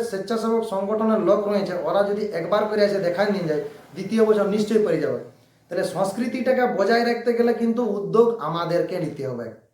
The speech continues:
আর গোড়ায় গলদ আমাদের। আমরা হচ্ছে কি, এই যে আগের উড়ারা যেমন করতেছিল,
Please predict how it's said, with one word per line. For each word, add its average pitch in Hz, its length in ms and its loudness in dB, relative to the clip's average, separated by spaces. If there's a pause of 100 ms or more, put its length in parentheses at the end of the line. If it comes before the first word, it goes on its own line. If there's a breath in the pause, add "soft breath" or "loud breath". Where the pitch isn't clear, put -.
(560)
আর 147 100 -2 (100)
গোড়ায় 196 420 4
গলদ 220 300 2 (120)
আমাদের। 185 340 -2 (680)
আমরা 175 240 -4 (100)
হচ্ছে 208 260 0
কি, 240 80 -2 (560)
এই 156 60 -10
যে 175 60 -4 (100)
আগের 208 240 0
উড়ারা 208 240 4
যেমন 226 200 2
করতেছিল, 233 320 2